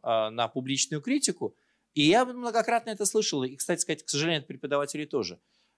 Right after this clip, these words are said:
Э, когда речь идет о протестах студентах, они говорят: «А че это студенты протестуют? Они в госвузах? Пусть едут на Украину и там протестуют. Да? Че, или там куда-нибудь. Да, потому что че это они вдруг протестуют? Они учатся в госучреждении, не имеют права критиковать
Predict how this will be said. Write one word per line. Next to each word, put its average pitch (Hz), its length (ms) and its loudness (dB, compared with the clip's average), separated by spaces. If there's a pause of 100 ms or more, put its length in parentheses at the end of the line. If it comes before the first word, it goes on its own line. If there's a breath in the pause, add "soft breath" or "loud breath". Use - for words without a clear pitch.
(120)
Э, 113 300 6
когда 127 180 -2
речь 123 180 2
идет 120 120 0
о 123 60 -6
протестах - 440 -2
студентах, 170 520 -2
они 143 100 -2
говорят: 135 300 2 (100)
«А - 80 -20
че 262 140 4
это 254 80 -2
студенты 190 340 4
протестуют? 151 640 -4 (280)
Они 139 180 2
в 175 80 4
госвузах? 226 680 2 (260)
Пусть 285 180 6
едут 339 240 6
на 320 80 0
Украину 311 300 2
и 247 40 -6
там 285 160 4
протестуют. 254 560 -4 (640)
Да? 294 220 4 (240)
Че, 226 140 -4
или 170 140 0
там 135 240 0
куда-нибудь. 117 520 -4 (480)
Да, 254 140 6
потому 208 300 0
что - 120 -4
че 302 120 2
это 202 120 0
они 156 100 2
вдруг 135 220 -6
протестуют? 131 520 -2
Они 208 180 0
учатся 247 320 0
в - 40 -6
госучреждении, 185 580 0
не 175 80 2
имеют 190 200 0
права 185 220 2
критиковать 139 640 -2